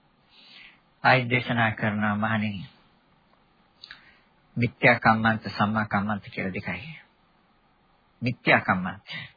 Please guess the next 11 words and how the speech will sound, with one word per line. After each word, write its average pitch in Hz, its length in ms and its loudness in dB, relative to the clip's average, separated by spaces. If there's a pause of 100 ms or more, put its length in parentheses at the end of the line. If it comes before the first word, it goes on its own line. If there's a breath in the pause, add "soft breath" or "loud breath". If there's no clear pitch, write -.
(360)
වැරදි 131 400 2
කර්මාන්තයක් 95 680 -4
තියෙනවා. 98 300 -8
සත්තු 113 320 0
මරණ, 107 320 2
හොරකම් 107 380 0
කරන, 104 300 -2
වැරදි 101 240 -2
කාම 104 280 -2
සේවනයන් 95 420 -8
කරනවා. - 320 -16